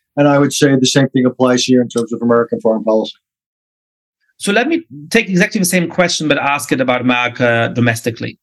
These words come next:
Speaker 2: which is to say, again, in the early nineteen nineties, America looks like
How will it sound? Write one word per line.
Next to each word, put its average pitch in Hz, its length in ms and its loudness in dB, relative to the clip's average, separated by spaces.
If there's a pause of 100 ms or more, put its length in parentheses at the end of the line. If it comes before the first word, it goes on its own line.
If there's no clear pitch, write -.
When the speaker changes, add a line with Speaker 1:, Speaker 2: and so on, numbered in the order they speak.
(100)
Speaker 2:
which 127 180 -2
is 117 80 -8
to 135 80 -6
say, 117 500 -2 (320)
again, 131 360 0
in 123 100 2
the 127 120 4
early 143 180 2
nineteen 131 260 0
nineties, 147 360 -2
America 139 500 0
looks 117 420 -2
like 107 500 -2